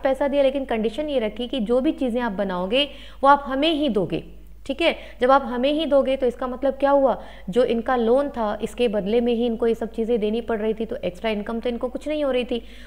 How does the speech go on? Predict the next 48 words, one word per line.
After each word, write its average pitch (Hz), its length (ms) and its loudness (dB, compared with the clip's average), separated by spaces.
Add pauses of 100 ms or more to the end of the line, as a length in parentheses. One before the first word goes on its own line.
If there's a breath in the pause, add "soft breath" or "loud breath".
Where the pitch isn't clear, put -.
(100)
और 220 280 4
नेक्स्ट 202 500 -2
जो 220 140 4
ऑर्डर 208 340 2
इनको 233 240 2
पूरा 226 320 0
करने 214 320 -2
के 214 100 -2
लिए 214 100 2
इनको 202 200 -2
और 214 260 0
एडवांस 233 380 0
लेना 214 220 -2
पड़ 208 160 -2
रहा 190 140 -2
था। 196 140 -6 (340 loud breath)
तो - 80 2
इस - 180 2
तरीके 285 320 2
से 277 160 0
धीरे-धीरे 220 580 2
जो 196 180 -4
थे 208 180 -4
डेब्ट 185 320 -4
ट्रैप 190 260 -4
के 190 60 -4
अंदर 226 300 2 (320 loud breath)
फंसते 226 260 2
चले 185 240 -2
गए, 180 60 0
यानी 185 120 -2
कि 208 100 -4
कर्ज 233 280 0
के 226 120 2
जाल 180 320 -2
के 190 60 -2
अंदर 175 180 -4
ये 226 60 0
फंसते 277 340 -2
चले 240 280 4
गए। 208 180 0 (400 loud breath)
और 220 140 2
धीरे-धीरे 240 460 2
जो 220 120 0
यूरोपियन 202 460 0
एजेंट्स 233 400 -2
थे 208 60 0
इन्होंने, 214 600 -2